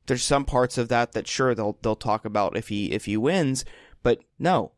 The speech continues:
we're going out and we're gonna talk to, about your material condition. We're gonna meet you where you're at. We're gonna have people, we're gonna specifically, uh, corral people who speak Spanish and bring Spanish speakers to you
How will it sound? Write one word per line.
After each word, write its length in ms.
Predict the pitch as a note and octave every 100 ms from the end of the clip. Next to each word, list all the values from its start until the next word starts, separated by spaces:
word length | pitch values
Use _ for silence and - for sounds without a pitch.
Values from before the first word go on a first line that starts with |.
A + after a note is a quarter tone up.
| _ _
we're 100 | D#3
going 280 | G3+ A3 D#3
out 220 | C3+ C#3+
and 80 | B2+
we're 80 | C#3
gonna 140 | F3+
talk 260 | - C#3+ -
to, 80 | -
about 280 | A#2 A#2 F#2
your 120 | A2+
material 480 | G#2+ - C3+ C#3+ C#3+
condition. 600 | C#3+ A2 G2+ - F#2 - - -
We're 120 | - A#2
gonna 140 | A2+
meet 200 | A#2+ C3+
you 120 | D#3+
where 100 | D3
you're 200 | C#3+ A#2
at. 260 | G2 G2 - _ _
We're 100 | -
gonna 140 | B2 A#2
have 220 | B2 -
people, 260 | C3+ B2+ B2+
we're 60 |
gonna 140 | C3 B2+
specifically, 880 | - A#2+ - F3 G3 F#3+ F#3 F3 - - - -
uh, 300 | C3 A#2+ A#2 -
corral 420 | - B2+ C3+ C#3+ D3
people 320 | C#3+ C#3 C#3
who 120 | A#2+
speak 320 | - C3+ C3+
Spanish 460 | - A2+ A2 B2 A2+
and 120 | G#2
bring 180 | B2+ B2+
Spanish 380 | - B2 A#2+ -
speakers 340 | B2 A2+ A2
to 140 | - C3+
you 360 | G#2 A2 -